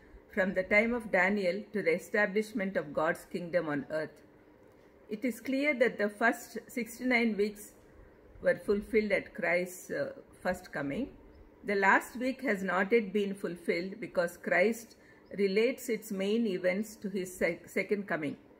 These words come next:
He himself says this in Matthew twenty-four, uh, six and fifteen. Daniel was written to encourage the exiled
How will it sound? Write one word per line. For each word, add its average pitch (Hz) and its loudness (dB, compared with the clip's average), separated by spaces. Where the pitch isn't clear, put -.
He 254 0
himself 240 2
says 214 4
this 214 -2
in 180 0
Matthew 180 0
twenty-four, 190 -4
uh, 165 -6
six - -6
and 180 2
fifteen. 165 -8
Daniel 269 4
was 208 4
written 208 0
to 196 2
encourage 190 -2
the 180 2
exiled 196 0